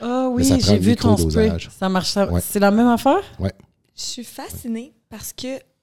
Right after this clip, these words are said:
Speaker 3: tu parles, puis là, moi, je lis en arrière des bouteilles. Fait que les bouteilles de mélatonine, ils disent exactement que c'est pour le jet lag, puis ils t'en disent, « Prends-en une ou deux, puis c'est ça. »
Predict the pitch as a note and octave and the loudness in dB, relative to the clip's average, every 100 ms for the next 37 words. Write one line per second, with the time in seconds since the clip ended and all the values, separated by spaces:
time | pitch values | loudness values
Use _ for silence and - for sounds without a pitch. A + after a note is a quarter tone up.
0 | - - - A3+ D#4 F4 B3+ D4 A3+ B3+ | -20 -20 -12 -8 -6 -8 -6 -6 -4 -4
1 | A3 F#3 G#3 G3+ F#3 - G#3+ - - F3 | -4 -6 -8 -8 -8 -6 -8 -8 -12 -14
2 | - _ F#3+ A3 G3+ E4+ F#4 B3+ G#3 G#3 | -14 _ -10 -8 -6 -8 -6 -6 -6 -6
3 | G3+ G#3 B3+ D4+ A3 F#3 A3+ G#3 F#3+ A#3 | -6 -6 -6 -8 -10 -8 -8 -8 -8 -8
4 | A#3 A3 A#3+ A3+ G3 C#4 D#4 G#3+ F3 - | -8 -10 -10 -10 -10 -10 -10 -8 -10 -10
5 | F3 G#3 G#3 F#3+ F#3+ G3 B3+ A#3 - B3+ | -12 -10 -10 -6 -6 -4 -6 -6 -6 -4
6 | B3+ A#3 A#3+ G3+ G3+ A#3+ A#3 G3+ G#3 G3 | -2 -2 -4 -4 -6 -6 -8 -8 -6 -8
7 | G3 E3 | -10 -12